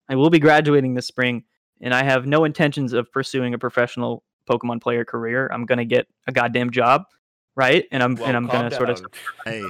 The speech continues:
Speaker 3: hey, we say, we say fuck a lot, but that, I'm just
Speaker 1: Is that
Speaker 3: kidding.
Speaker 1: too,
Speaker 3: I'm
Speaker 1: I'm, I
Speaker 3: I'm
Speaker 1: don't know.
Speaker 3: I'm just
Speaker 2: No,
Speaker 3: kidding.
Speaker 2: yeah.
Speaker 3: <laughs>
Speaker 2: We don't mention the
Speaker 1: Every day I have to be, I have to be family friendly every day, man.
Speaker 3: Yo,
Speaker 1: I'm not
Speaker 3: God
Speaker 1: used to
Speaker 3: damn
Speaker 1: that.
Speaker 3: it.
Speaker 2: No, we don't
Speaker 3: God
Speaker 2: mention
Speaker 3: damn
Speaker 2: the
Speaker 3: it, don't
Speaker 2: job
Speaker 3: say
Speaker 2: word.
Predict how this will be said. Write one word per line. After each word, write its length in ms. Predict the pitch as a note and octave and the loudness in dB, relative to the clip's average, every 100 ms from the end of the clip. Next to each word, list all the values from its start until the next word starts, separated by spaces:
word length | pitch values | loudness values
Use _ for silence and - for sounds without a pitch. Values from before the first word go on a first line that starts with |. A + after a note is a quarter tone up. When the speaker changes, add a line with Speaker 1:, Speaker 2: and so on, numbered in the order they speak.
| - | -12
Speaker 3:
hey, 240 | A#2 A#2+ A2+ A2+ - - | -8 -2 0 2 0 -2
we 120 | B2+ C#3 | -6 -4
say, 280 | E3 D3+ | -4 -6
we 220 | C#3 C3 D3+ | -4 -6 -6
say 260 | - D#3 | -6 -8
fuck 340 | - D3 C#3+ A2+ | -6 -6 -6 -4
a 40 | |
lot, 340 | A2 A2 G2+ D#2+ | -4 -4 -6 -8
but 160 | E2 | -8
that, 460 | G#2 B2 D#3 F3 - _ _ _ _ _ _ _ _ _ | -4 -2 -4 -6 -12 _ _ _ _ _ _ _ _ _
I'm 120 | F#2 | -10
just 220 | F#2 - | -10 -10
Speaker 1:
Is 60 | C#3+ | 2
that 160 | C#3 A2 | 4 4
Speaker 3:
kidding. 160 | - | 0
Speaker 1:
too, 40 | B2+ | 0
Speaker 3:
I'm 100 | C3+ | 2
Speaker 1:
I'm, 20 | |
I 80 | C3+ | 4
Speaker 3:
I'm 60 | D#3+ | 4
Speaker 1:
don't 100 | C#3 B2+ | 2 0
know. 60 | |
Speaker 3:
I'm 160 | B2 A#2+ | -2 -4
just 180 | C3 B2+ | -4 -4
Speaker 2:
No, 160 | A2 | -4
Speaker 3:
kidding. 800 | A2+ G#2+ D3+ A#2+ D3 C3 C#3+ A2 - A#2 | -6 -4 -4 -2 -4 -6 -6 -8 -8 -12
Speaker 2:
yeah. 160 | - | -10
Speaker 3:
<laughs> 0 | |
Speaker 2:
We 140 | A#2 E3 | -6 -4
don't 160 | F#3+ | -2
mention 320 | F#3+ F#3+ F3+ D#3+ | -2 -6 -6 -2
the 80 | |
Speaker 1:
Every 180 | F#3+ C4 | 0 2
day 180 | G3+ A3 | 4 4
I 80 | F3+ | 4
have 140 | F#3 - | 2 -4
to 60 | _ | _
be, 60 | _ _ _ F3+ | _ _ _ -2
I 40 | |
have 100 | A3 | -2
to 80 | A#3 | 0
be 80 | A3 | 0
family 320 | A3 G#3+ G#3 | 2 4 2
friendly 340 | G#3 A3 A3 | 2 0 2
every 200 | F3 D3 | 2 2
day, 40 | C3+ | -2
man. 120 | C3 C3+ | -6 -2
Speaker 3:
Yo, 40 | |
Speaker 1:
I'm 40 | C#3 | -2
not 100 | D#3+ | 2
Speaker 3:
God 180 | F3+ F3+ | 2 2
Speaker 1:
used 60 | |
to 60 | A2+ | 0
Speaker 3:
damn 160 | A2+ | -2
Speaker 1:
that. 100 | B2 C3 | 2 0
Speaker 3:
it. 60 | |
Speaker 2:
No, 40 | A#2 | 0
we 120 | D3+ | -2
don't 80 | F#3+ D#3+ | 0 0
Speaker 3:
God 60 | |
Speaker 2:
mention 200 | F#3+ F#3 | 0 -2
Speaker 3:
damn 100 | D#3+ | 0
Speaker 2:
the 60 | E3 | -2
Speaker 3:
it, 80 | C3+ | -2
don't 100 | E3 | -2
Speaker 2:
job 120 | D3 | 0
Speaker 3:
say 120 | D3 B2 | -2 -2
Speaker 2:
word. 240 | F#2+ | -4